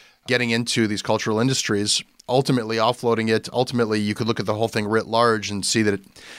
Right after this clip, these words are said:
this is be-, becoming a bit of a racket, that it's becoming, uh, about class and prestige,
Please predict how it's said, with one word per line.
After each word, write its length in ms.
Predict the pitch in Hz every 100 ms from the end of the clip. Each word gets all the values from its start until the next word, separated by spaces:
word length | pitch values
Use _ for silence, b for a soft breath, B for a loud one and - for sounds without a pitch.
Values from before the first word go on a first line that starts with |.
| B -
this 180 | 123
is 180 | 175 139
be-, 240 | - 127 117
becoming 480 | 120 117 131 131
a 40 | 117
bit 120 | 113
of 80 | 107
a 60 | 104
racket, 480 | 104 117 247 - -
that 180 | 117 107
it's 200 | - -
becoming, 540 | 107 120 110 107 104
uh, 220 | 101 98
about 420 | 107 104 101 - -
class 340 | - 113 110 -
and 80 |
prestige, 640 | - 104 - 120 113 131